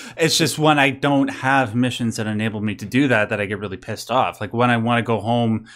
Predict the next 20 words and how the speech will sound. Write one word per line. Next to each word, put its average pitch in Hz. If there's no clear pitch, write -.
to -
New 120
Atlantis 113
to 113
go 117
drop 113
off 107
stuff -
in 104
my 98
chest 135
in 104
the 98
Constellation 110
bedroom 117
area 98
or 120
go 113
sell 123
something, 98